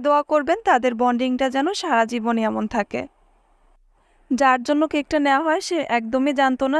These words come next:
যে আর্জেন্টিনা থিমের কেক অর্ডার করা হয়েছে। সে গেস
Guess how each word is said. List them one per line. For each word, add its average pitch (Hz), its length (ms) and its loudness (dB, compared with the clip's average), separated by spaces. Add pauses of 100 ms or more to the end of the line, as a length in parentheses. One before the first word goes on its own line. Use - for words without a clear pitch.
যে 277 80 0 (240)
আর্জেন্টিনা 254 540 -2
থিমের 240 260 -2 (100)
কেক 233 160 0 (120)
অর্ডার 226 200 0 (100)
করা 247 220 2
হয়েছে। 240 320 -4 (500)
সে - 160 -4 (140)
গেস 285 180 0